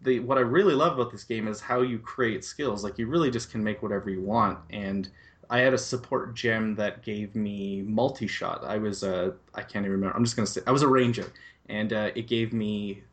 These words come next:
three multi-shot arrows, just like the, the Amazon in Diablo two. But, um, I saw, I socketed it with, like, a, another, a blue gem that gave me frozen shots. So I had,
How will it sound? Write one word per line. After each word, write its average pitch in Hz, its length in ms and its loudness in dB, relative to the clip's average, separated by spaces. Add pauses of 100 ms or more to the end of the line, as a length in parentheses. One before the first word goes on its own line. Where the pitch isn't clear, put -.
(140)
three 120 380 2
multi-shot 113 580 -2
arrows, 98 280 -2
just - 180 -10
like 101 180 -4
the, 98 360 -2
the 104 100 -6
Amazon 101 640 -4
in 95 140 -6
Diablo 95 340 -2
two. 95 460 -4
But, 98 360 2 (420)
um, 98 520 0 (400)
I 117 100 4
saw, 123 380 2
I 113 160 0
socketed 123 560 -2
it 104 180 2
with, 110 280 -2 (160)
like, 104 340 -6 (140)
a, 98 320 -4 (300)
another, 117 580 4
a 113 80 -4
blue 131 260 4
gem 110 320 0
that 98 140 -4
gave 110 160 -2
me 101 100 -2
frozen 113 540 0
shots. 95 400 -6
So 98 120 -2
I 101 120 0
had, 104 320 -2